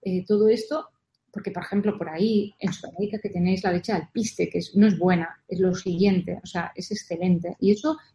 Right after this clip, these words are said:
todavía tradicionalmente la gente lo hace a mano. Pero, imaginaos, pues a mediodía, pues hidratos de carbono, las legumbres,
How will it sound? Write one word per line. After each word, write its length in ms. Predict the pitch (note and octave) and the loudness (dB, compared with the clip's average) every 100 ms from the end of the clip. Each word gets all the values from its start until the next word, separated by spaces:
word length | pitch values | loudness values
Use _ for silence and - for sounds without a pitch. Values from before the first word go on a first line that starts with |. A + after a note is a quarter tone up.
| - | 2
todavía 340 | G#3+ F3+ A#3 | 4 6 6
tradicionalmente 640 | A#3+ G3 G3 G3+ G#3 G#3+ G#3+ | 8 6 6 6 10 8 8
la 120 | G3+ | 2
gente 240 | G3+ G#3 | 2 2
lo 100 | G#3 | 4
hace 220 | - F3+ F3 | 2 -2 -8
a 60 | |
mano. 300 | E3+ E3+ E3+ _ _ - - - - | -8 -10 -10 _ _ -20 -20 -18 2
Pero, 600 | G3+ G3 F#3 F#3 - - | 6 8 8 6 2 -2
imaginaos, 540 | - F#3 F#3 F3+ F3 E3+ - _ | 2 2 2 -2 -2 -4 -14 _
pues 140 | G3+ | -2
a 60 | G#3 | 2
mediodía, 520 | A3 B3 B3 B3+ B3 | 6 6 6 6 4
pues 160 | A#3 G#3 | 2 -2
hidratos 380 | F#3+ G3+ G#3 G#3 | 0 0 -2 -6
de 80 | |
carbono, 680 | G3+ F3 F#3+ C4 B3 A#3 B3 _ _ _ _ _ _ | -6 -4 2 6 6 4 -6 _ _ _ _ _ _
las 240 | G3 G3 F#3+ | -2 -2 0
legumbres, 920 | E3 F#3 B3+ A#3+ G#3 G3+ G3 G3+ | 0 4 8 8 8 6 4 -4